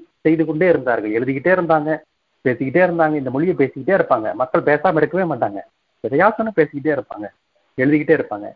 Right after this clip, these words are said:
பாட்டுங்கிற பேர்ல படிச்சுக்கிட்டே இருப்பாங்க, பாட்டு பாடிக்கிட்டே இருப்பாங்க, பாட்டு கேட்டுக்கிட்டே இருப்பாங்க. இப்படி இந்த மொழி தொடர்ந்து பயன்பட்டு கொண்டே வந்ததால் தான், இலக்கியத்தில் பயன்பட்டு கொண்டே வந்திருந்ததால் தான் இவ்வளவு காலம் நிலைத்திருக்கிறது, இனியும் நிலைக்கும் அப்படிங்கிற இடத்துக்கு வந்திருக்கிறது.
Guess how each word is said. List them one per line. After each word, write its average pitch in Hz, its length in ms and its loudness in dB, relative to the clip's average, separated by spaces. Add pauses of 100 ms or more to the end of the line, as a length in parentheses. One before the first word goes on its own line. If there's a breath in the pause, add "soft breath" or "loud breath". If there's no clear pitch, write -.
(320)
பாட்டுங்கிற 170 400 2
பேர்ல 151 300 0
படிச்சுக்கிட்டே 127 400 -2
இருப்பாங்க, 107 320 -8 (120)
பாட்டு 143 280 2
பாடிக்கிட்டே 127 380 0
இருப்பாங்க, 113 340 -4
பாட்டு 151 220 2
கேட்டுக்கிட்டே 131 420 0
இருப்பாங்க. - 300 -4 (520)
இப்படி 117 360 -4 (540)
இந்த 139 140 -2
மொழி 175 260 2
தொடர்ந்து 233 520 4
பயன்பட்டு 185 440 -2
கொண்டே 165 200 2
வந்ததால் 123 420 -2
தான், 220 200 2 (800)
இலக்கியத்தில் 208 580 -2
பயன்பட்டு 165 420 0
கொண்டே 151 200 2
வந்திருந்ததால் 127 720 -2
தான் 220 180 4
இவ்வளவு 180 380 2 (540)
காலம் 190 380 2
நிலைத்திருக்கிறது, 175 640 0
இனியும் 196 300 -2
நிலைக்கும் 160 540 0
அப்படிங்கிற 151 320 0
இடத்துக்கு 160 300 0
வந்திருக்கிறது. 123 560 -8